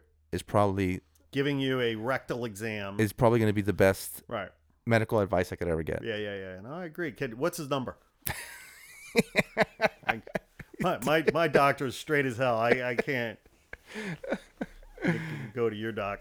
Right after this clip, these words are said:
Speaker 1: Yeah, yeah. No, he's, he's great. And by the way, my wife is the one who introduced me to this doctor.
Speaker 2: Sure. No, I get that.
Speaker 1: You know? She didn't, I didn't think she had put all these parts together yet.
Speaker 2: Mm-hmm, mm-hmm.
Speaker 1: When, you know, she just, she, she, she was just like,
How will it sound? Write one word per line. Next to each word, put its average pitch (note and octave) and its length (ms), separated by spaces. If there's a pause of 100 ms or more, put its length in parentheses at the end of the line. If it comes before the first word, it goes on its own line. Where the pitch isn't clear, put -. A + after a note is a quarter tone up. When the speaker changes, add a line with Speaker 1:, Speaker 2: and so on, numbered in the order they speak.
(140)
Speaker 1:
Yeah, A#2+ 360 (120)
yeah. A#2+ 320
No, A#2+ 180
he's, A#2 300
he's A#2 200
great. A#2 320 (100)
And B2 120
by B2 120
the B2 60
way, B2+ 180 (140)
my A#2+ 180
wife C3 280
is B2 100
the A2 80
one G#2+ 300
who F#2 360 (460)
introduced A2 360
me G2+ 80
to - 80
this F2 140
doctor. E2+ 360
Speaker 2:
Sure. C#3+ 320
No, B2+ 80
I C3+ 100
get D3 200
that. F2+ 180 (180)
Speaker 1:
You G#2 100
know? F#2+ 200 (840)
She - 180
didn't, D3 240 (1120)
I B2+ 80
didn't C#3+ 120
think D3+ 140
she - 140
had A#2 200
put C#3 160
all A#2+ 180
these A#2+ 220
parts - 320
together B2+ 340
yet. C3+ 220
Speaker 2:
Mm-hmm, A2 240
mm-hmm. G#2 420
Speaker 1:
When, A2+ 180
you C3 120
know, A2 80
she - 140
just, C3 200
she, D#3+ 180
she, C#3+ 120
she D3+ 140
was D#3 120
just G2+ 160
like, F2 220